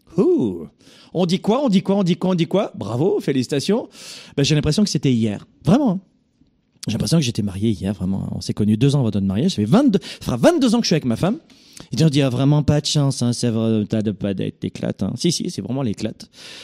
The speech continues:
Ça aussi, les relations pendant le Weekend Spark, je vous confie comment on gère des relations. On vous l'a jamais appris à l'école, évidemment, ça non plus. Et ironiquement, ce sont les relations qui vous font le plus souffrir. Bon, vous avez compris, planifiez vos routines, vos journées. Voilà,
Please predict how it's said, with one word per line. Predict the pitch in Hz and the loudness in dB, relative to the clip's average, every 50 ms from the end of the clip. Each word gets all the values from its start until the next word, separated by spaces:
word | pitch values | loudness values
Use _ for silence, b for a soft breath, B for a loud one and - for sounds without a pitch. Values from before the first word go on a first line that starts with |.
| B B B B | B B B B
Ça | - - 131 | -2 0 2
aussi, | 127 120 - 156 131 | 2 2 2 2 2
les | 123 120 | 2 2
relations | 110 117 113 113 113 - - 135 | 2 2 2 0 0 0 0 0
pendant | - 123 107 107 | 0 2 2 4
le | 107 | 4
Weekend | 113 117 - 117 107 | 2 2 2 0 -2
Spark, | - - - 135 113 - - 110 | -2 -2 -4 -4 -4 -4 -4 -6
je | 98 87 | -4 -4
vous | 90 101 | -4 -6
confie | - - 107 101 - - | -4 -2 -4 -4 -4 -6
comment | - - 127 120 117 107 | -2 0 2 4 4 4
on | 104 | 2
gère | 95 98 95 | 2 0 0
des | 95 98 | 0 -2
relations. | 92 95 95 98 98 - - - 127 110 92 87 98 | -2 -2 -2 -2 -4 -4 -2 -2 -2 0 0 -2 -2
On | 95 | -2
vous | 95 101 | -2 0
l'a | 107 120 | 0 2
jamais | 117 131 127 131 | 2 2 0 0
appris | 123 - - 135 | -2 -4 -4 -4
à | 123 | -4
l'école, | 131 135 - - 135 120 | -4 -4 -4 -4 -4 -4
évidemment, | 98 104 95 104 92 92 92 | -2 -4 -4 -4 -4 -6 -6
ça | - - | -6 -6
non | 50 50 | -6 -6
plus. | - - - - b b b b b b b b b b b _ _ _ - - - _ _ - - - | -6 -8 -12 -18 b b b b b b b b b b b _ _ _ -20 -20 -20 _ _ -8 -4 -2
Et | 135 | 0
ironiquement, | 123 120 123 123 117 - 123 135 123 | 0 0 0 -2 -2 -2 -4 -4 -4
ce | - | -4
sont | 117 | -4
les | 107 104 | -4 -4
relations | 92 98 98 98 - - 120 | -4 -4 -4 -4 -4 -4 -4
qui | - - 98 | -4 -4 -4
vous | 92 90 | -6 -4
font | - 107 98 | -2 -2 -2
le | 95 | -4
plus | - - 104 | -4 -6 -10
souffrir. | - - 120 - - - - - - B B B B B B B B B B B B | -10 -10 -10 -10 -10 -14 -18 -18 -20 B B B B B B B B B B B B
Bon, | 156 185 170 156 - | 4 4 4 4 2
vous | 170 170 156 | 2 2 2
avez | 190 185 | 2 2
compris, | - 196 185 - - 196 196 185 | 2 0 0 2 2 2 2 2
planifiez | - - 170 160 160 160 156 135 - - - 170 170 151 | 2 0 2 2 4 2 2 0 -2 -2 0 2 2 2
vos | 131 143 127 | 2 2 2
routines, | 104 95 123 139 - - - 147 135 123 | 2 2 2 2 2 2 2 2 2 4
vos | 95 113 120 | 4 2 0
journées. | 107 95 - 120 147 - 123 139 135 127 104 92 - | 0 0 0 2 2 4 4 4 2 2 0 -2 -4
Voilà, | 117 123 104 - | -6 -6 -6 -8